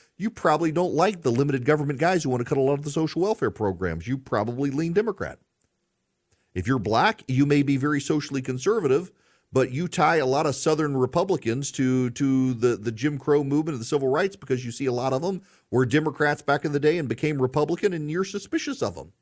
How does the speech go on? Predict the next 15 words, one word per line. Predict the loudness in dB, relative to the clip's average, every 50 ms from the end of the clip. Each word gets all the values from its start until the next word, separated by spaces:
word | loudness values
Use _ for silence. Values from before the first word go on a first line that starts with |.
| _ _ _ _ _ _ _ _ _ _ _ _ _ _ _
I | -8 -8
get | -6 -4 -4 -4 -4 -2
that. | -4 -4 -4 -6 -10 _
I | -16 -14
disagree | -14 -16 -18 -18 -8 -2 0 2
with | 2 2 0 -2
you, | -6
by | -4 -4 -4
the | -2
way, | -2 -4
but | -4 -4 -2 -2
I, | -2 -2 -4 -6
I | -8 -6
get | -4 -4 -4 -4
that. | -6 -10 -10 -12